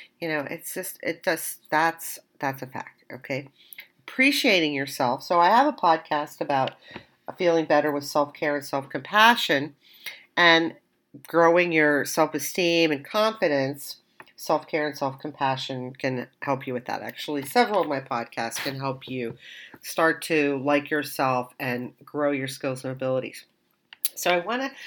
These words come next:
dive in now to sixteen <laughs> ways to make new friends. 'Cause I, I have made new friends in the, the oddest kinds of ways. And, like, I, I love people. I just love people. I mean, I, there's so many things to, about people to love.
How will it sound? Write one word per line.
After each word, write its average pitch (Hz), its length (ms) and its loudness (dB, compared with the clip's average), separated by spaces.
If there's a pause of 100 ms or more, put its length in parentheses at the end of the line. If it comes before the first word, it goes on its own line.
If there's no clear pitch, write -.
(320)
dive 175 340 8
in 151 200 0
now 120 320 -2
to 143 180 -8
sixteen - 760 4
<laughs> - 0 -
ways 262 500 8
to 277 120 8
make 202 320 4
new 233 100 2
friends. 262 380 10 (460)
'Cause 359 320 4
I, 277 200 8
I 453 260 2
have 392 100 -6
made 359 220 2
new 320 120 4
friends 247 380 4
in 180 240 -8 (120)
the, 196 240 -4
the - 140 -6
oddest 233 380 2
kinds 214 260 0
of 202 80 -6
ways. 185 440 10
And, 190 280 2 (480)
like, 196 320 2
I, 190 300 6 (120)
I 185 220 8
love 214 420 8
people. 277 300 0
I 208 120 6
just 247 360 -6
love 147 280 0
people. - 420 -10 (120)
I - 100 -12
mean, 151 100 -6
I, 190 200 -4 (320)
there's - 160 -6
so 339 240 -4
many 294 240 0
things 190 380 -4
to, 170 220 -10
about 175 300 -4
people 170 300 -10
to 185 320 -12
love. 208 500 -2